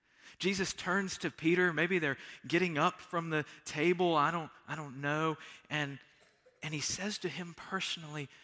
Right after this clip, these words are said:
"Peter, I've prayed for you. There's no one I would rather have praying for me," right? Why does Jesus say that?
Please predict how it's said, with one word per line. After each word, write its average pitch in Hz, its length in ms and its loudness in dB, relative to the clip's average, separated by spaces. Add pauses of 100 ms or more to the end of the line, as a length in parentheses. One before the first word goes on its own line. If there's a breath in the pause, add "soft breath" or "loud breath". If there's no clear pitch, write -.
(120)
"Peter, 214 240 -2
I've 165 280 -2
prayed 156 840 0 (640)
for 147 300 -6
you. 127 720 -8 (400)
There's 165 180 -6
no 214 120 4
one 180 180 2
I 147 80 4
would 147 140 0
rather 160 180 2
have 165 220 4
praying 165 340 0
for 131 180 -2
me," 214 300 2
right? 208 480 0 (2000 soft breath)
Why 277 180 0
does 240 200 -2
Jesus 160 360 -6
say 127 300 -10
that? 147 320 -8